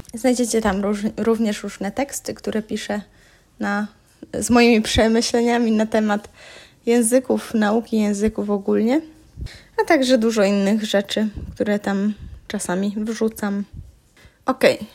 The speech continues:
zaczynamy. Zaczniemy sobie od czasownika prendre. Prendre możemy już kojarzyć. Nie jestem w stu procentach niestety pewna, czy już wcześniej o nim mówiłam. Prendre znaczy brać.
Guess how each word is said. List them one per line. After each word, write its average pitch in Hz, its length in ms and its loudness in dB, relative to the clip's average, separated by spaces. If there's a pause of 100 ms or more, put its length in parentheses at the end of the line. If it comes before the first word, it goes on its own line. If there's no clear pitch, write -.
zaczynamy. 220 720 2 (760)
Zaczniemy 285 480 4
sobie 247 340 4
od - 340 0
czasownika 233 840 0 (120)
prendre. 214 680 0 (160)
Prendre 254 600 -2
możemy 220 540 0
już 214 320 -2 (120)
kojarzyć. 220 840 0
Nie 233 200 2
jestem 269 560 0
w - 80 -10
stu 262 200 -4
procentach 240 560 -4
niestety 226 380 -4
pewna, 214 300 -2 (420)
czy - 140 -2
już 240 180 2
wcześniej 226 540 -4
o - 100 -6
nim 208 240 -2
mówiłam. 208 460 0
Prendre 294 560 0
znaczy 226 360 0
brać. 208 600 0